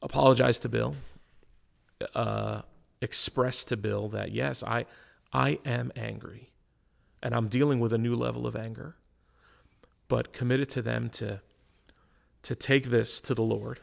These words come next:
and before the Lord and, and trust God's faithfulness to lead me into a new level of forgiveness for them. You know, I, I,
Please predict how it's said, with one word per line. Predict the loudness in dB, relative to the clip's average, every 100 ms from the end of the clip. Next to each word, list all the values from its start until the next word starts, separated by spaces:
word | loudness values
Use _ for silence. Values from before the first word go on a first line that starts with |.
| -6
and | -6
before | -4 -2 0
the |
Lord | 0 -4 -6 -12 -18 -20 -20 -20 _ _ _ _
and, | -4 -2 -4
and | -6 -4 -6 -8 -14 _ _ _ _ _ _ _ _ _
trust | -6 0 2 2 0
God's | 0 0 -2 -4
faithfulness | -4 -4 -4 -4 -4 -8 -10 -14 -20 -20 _ _ _ _ _ _ _ _ _ _ _ _ _ _ _ _ _ -4
to | 0
lead | 2 2 2
me | 0 -2 -6 -10 -8
into | -6 -4 -2 -2
a | -2
new | -2
level | 0 -2 -4
of |
forgiveness | -8 -8 -8 -10 -12
for | -12 -12
them. | -12 -14 -18 _ _ _ _ _ _ _ _ _ _ _ -12
You | -6
know, | -4
I, | -4 -6 -6
I, | -8